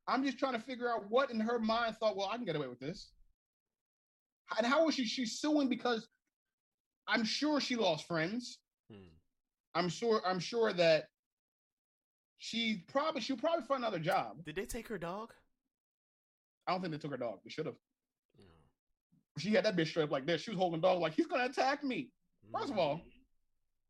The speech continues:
Speaker 1: why don't you send it to, why don't you send, you could have had a dog attack him. No, you're on the phone calling the police going, "He's gonna attack me. He's gonna hurt me." Shut up. Shut up.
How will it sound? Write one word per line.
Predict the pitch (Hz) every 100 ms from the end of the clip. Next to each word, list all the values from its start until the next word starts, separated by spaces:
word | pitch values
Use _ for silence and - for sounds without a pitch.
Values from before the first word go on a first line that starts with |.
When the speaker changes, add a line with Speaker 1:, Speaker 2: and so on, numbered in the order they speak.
| _ _ _ _ _
Speaker 1:
why | 151 240
don't | 392
you | 320
send | 233 262 254
it | 233
to, | 254 233
why | 185 240
don't | 294
you | 269 220
send, | - 233 233 220 - - - -
you | 185
could | 226
have | 175
had | 202 185
a |
dog | 143 156 208
attack | 160 147 135
him. | 175 208 _ _
No, | 254 220
you're | 240
on | 262
the | 220
phone | 254 226 185
calling | - 220 254 247 170 135 175 - _ -
the |
police | 165 214 240 233
going, | 196 185 180 - - - _ _ -
"He's | 339
gonna | 320 240
attack | 269 - 294 294 -
me. | 262 185
He's | 185 277 302
gonna | 285 247
hurt | 269 254
me." |
Shut | 226 359 -
up. | - _ _ _ _ _ _ - _ _ _
Shut | - 339
up. | - -